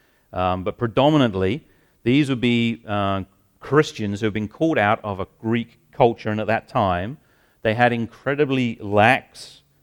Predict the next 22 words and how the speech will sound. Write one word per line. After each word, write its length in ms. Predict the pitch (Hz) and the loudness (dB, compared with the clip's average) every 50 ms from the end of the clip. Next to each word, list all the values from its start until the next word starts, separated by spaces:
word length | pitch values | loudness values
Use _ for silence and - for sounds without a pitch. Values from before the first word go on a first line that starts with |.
| _ _ | _ _
sexual 520 | _ - - 131 117 - - 120 101 98 - | _ -6 -4 -4 -4 -4 -6 -6 -6 -6 -6
ethics. 500 | 92 95 - - - _ _ _ - - _ _ _ _ _ _ _ _ _ _ _ _ _ _ _ _ _ _ _ _ _ _ _ _ _ _ - | -10 -12 -12 -18 -20 _ _ _ -20 -20 _ _ _ _ _ _ _ _ _ _ _ _ _ _ _ _ _ _ _ _ _ _ _ _ _ _ 2
Um, 300 | 101 101 101 101 101 95 | 4 4 4 4 4 4
their 200 | 110 123 143 143 | 6 6 6 6
culture 460 | - - - 151 151 147 - - 127 | 2 4 4 4 4 4 -2 -4 -2
at 60 | 120 | -2
the 60 | 113 | -4
time 480 | 113 - 131 104 98 101 107 135 170 156 _ _ _ _ _ _ _ | -4 -2 0 0 2 2 0 -2 -6 -10 _ _ _ _ _ _ _
included 840 | - 104 104 - - _ _ 170 185 185 135 107 95 101 131 147 - - _ _ _ | -8 -8 -8 -8 -10 _ _ -2 0 0 2 2 2 2 0 -2 -4 -16 _ _ _
pagan 680 | - 143 139 143 135 113 123 120 117 113 110 107 104 | -2 0 2 2 2 2 2 2 2 2 0 0 -2
temple 500 | 101 - - 143 151 - - 135 131 127 104 | -4 -2 -2 -2 -2 0 0 0 0 0 -2
worship, 520 | 95 104 107 101 90 - - 117 - _ _ _ _ _ _ _ _ _ _ _ _ _ _ _ _ _ _ | 0 2 2 2 2 0 -6 -10 -10 _ _ _ _ _ _ _ _ _ _ _ _ _ _ _ _ _ _
which 320 | - 113 113 - - _ | -4 -4 -4 -4 -6 _
promoted, 720 | - - 139 127 131 135 147 160 156 156 - 101 113 123 | -4 -2 0 2 4 6 6 6 4 2 0 -4 0 0
actively 420 | 117 131 147 - 135 117 127 131 | 0 0 0 -2 -6 -4 -4 -4
encouraged 1000 | 127 135 139 - - - - 127 120 101 92 90 107 123 127 - - - - _ _ _ _ _ _ _ _ _ _ _ _ _ _ | -4 -4 -6 -8 -8 -2 0 0 2 2 0 0 -2 -4 -6 -12 -20 -20 -20 _ _ _ _ _ _ _ _ _ _ _ _ _ _
sex 580 | _ - - - 143 139 - - - - - - | _ -14 0 2 2 2 2 -2 -14 -16 -6 -2
with 240 | 123 120 113 104 - | 0 2 2 0 0
temple 320 | - 123 117 101 117 113 | -4 -4 -4 -2 -4 -6
prostitutes, 640 | - - - - - - 95 - - 87 78 - _ | -4 -4 -6 -6 -6 -16 -16 -16 -18 -20 -20 -20 _
for 160 | _ - 90 | _ -12 -12
example, 500 | 92 87 82 85 82 85 80 - 120 165 | -12 -10 -10 -12 -12 -12 -10 -12 -14 -14